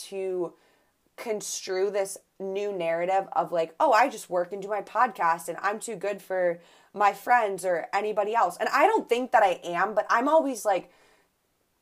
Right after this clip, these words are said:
in my head and worrying about, like, those types of things. Like,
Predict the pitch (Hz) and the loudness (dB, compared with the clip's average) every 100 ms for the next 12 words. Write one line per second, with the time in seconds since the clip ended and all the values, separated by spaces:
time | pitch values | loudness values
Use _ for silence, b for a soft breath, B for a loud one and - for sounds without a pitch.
0 | _ _ 220 226 220 196 185 175 170 165 | _ _ -2 4 4 4 4 4 2 -2
1 | 165 165 170 160 151 151 147 - _ 165 | 0 0 0 0 6 6 4 -2 _ -2
2 | 170 147 139 _ _ - 175 165 170 - | 0 0 -4 _ _ -6 0 0 0 -4
3 | 180 190 196 202 208 196 160 | -6 -6 -8 -6 -4 -4 -6